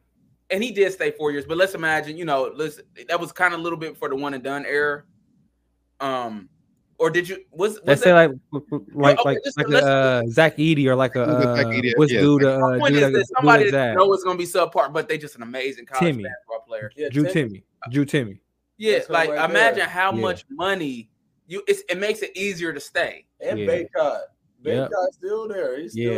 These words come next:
Speaker 2: Yeah,
Speaker 4: at
Speaker 2: 'cause he's
Speaker 4: U S C.
Speaker 2: smart. He know if he goes to the N B A, the earning potential is gonna go down,
Speaker 1: Or, or,
Speaker 2: and that
Speaker 1: or,
Speaker 2: career
Speaker 1: or,
Speaker 2: could be over soon.
Speaker 1: or a guy like who, who Kylie coulda used another season, like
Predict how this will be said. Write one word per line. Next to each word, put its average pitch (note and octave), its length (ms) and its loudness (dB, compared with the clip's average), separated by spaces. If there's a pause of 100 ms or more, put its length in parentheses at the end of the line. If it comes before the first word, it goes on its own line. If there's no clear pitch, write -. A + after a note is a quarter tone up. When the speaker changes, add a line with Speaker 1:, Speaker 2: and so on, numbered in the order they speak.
Speaker 2:
Yeah, G2+ 60 -6
Speaker 4:
at F#2+ 80 -12
Speaker 2:
'cause A2+ 120 -6
he's - 20 -4
Speaker 4:
U C3 40 -2
S C3+ 80 -6
C. - 60 -10
Speaker 2:
smart. C#3+ 280 0
He C#3 120 -4
know D3+ 180 0
if A#2+ 60 -2
he C3+ 100 -2
goes C3+ 160 -2
to C3+ 80 -6
the C3 60 -4
N C3+ 80 -4
B D#3 100 0
A, A#2+ 240 0
the A2+ 100 -6
earning D3 220 -2
potential B2+ 300 -6
is A#2 40 -4
gonna A#2 140 -4
go A#2 100 0
down, A#2+ 380 -4
Speaker 1:
Or, E3+ 60 -2
or, G3+ 320 0
Speaker 2:
and - 100 2
that - 40 4
Speaker 1:
or, G3+ 120 4
Speaker 2:
career E3 120 6
Speaker 1:
or, - 100 8
Speaker 2:
could - 60 4
be - 20 2
over A2+ 140 -2
soon. D3 220 -2
Speaker 1:
or F3+ 180 6
a F3 40 -6
guy G3 220 4
like F3+ 260 2
who, F3+ 240 -8
who F3 220 -4
Kylie F#3 280 0
coulda E3+ 160 -12
used E3 200 -12
another D#3 260 -4
season, D3+ 380 -8
like A2 140 -8